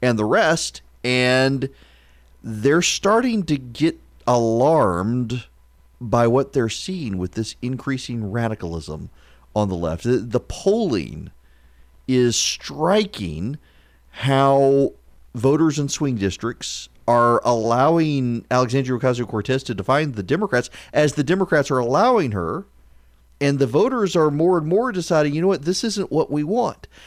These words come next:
This is a Democratic polling firm that did this polling of Democrats. It was leaked to Axios as kind of a, a, a warning sign to Democrats that you've got a problem. Let me give you some of the findings here.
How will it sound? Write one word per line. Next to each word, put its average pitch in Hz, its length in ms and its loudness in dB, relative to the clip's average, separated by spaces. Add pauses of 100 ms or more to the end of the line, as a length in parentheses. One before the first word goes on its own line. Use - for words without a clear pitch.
(160)
This 226 280 0
is 285 140 0
a 220 120 0
Democratic 139 920 0
polling 101 400 -2
firm 85 420 -8 (800)
that 120 280 0
did 135 160 0
this 131 140 -2
polling 98 580 -2 (120)
of 135 220 2
Democrats. 113 800 -4 (380)
It 156 160 4
was 143 220 2
leaked 156 720 -4 (280)
to 143 360 0
Axios 107 1000 -4 (380)
as 131 180 2
kind 175 240 2
of 151 140 4
a, 135 300 4
a, 131 580 2
a 127 320 2 (260)
warning 131 600 2
sign 90 440 -2
to 110 80 -4
Democrats 135 540 -2
that - 180 -6
you've 110 100 -10
got 131 140 0
a 131 40 -2
problem. 113 420 -2
Let 151 100 -4
me 202 60 -4
give 170 180 -6
you 160 60 -8
some 160 160 -6
of 127 40 -6
the 120 60 -6
findings 92 520 -6
here. - 200 -12